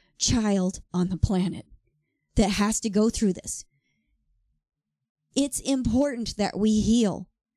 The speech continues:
You can bury it, but it will come back, and it will come back,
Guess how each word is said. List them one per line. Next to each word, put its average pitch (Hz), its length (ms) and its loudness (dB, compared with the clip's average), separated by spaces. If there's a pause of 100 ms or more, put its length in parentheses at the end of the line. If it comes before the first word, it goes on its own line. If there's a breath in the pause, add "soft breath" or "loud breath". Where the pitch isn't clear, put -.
(160)
You 277 240 6
can 226 300 0
bury 233 420 0
it, - 260 -4 (300 soft breath)
but 214 220 2
it 214 180 4
will 190 220 2
come 262 360 4
back, 175 460 0 (240 loud breath)
and 185 160 2
it 190 140 2
will 165 160 -2
come 269 340 4
back, 156 360 0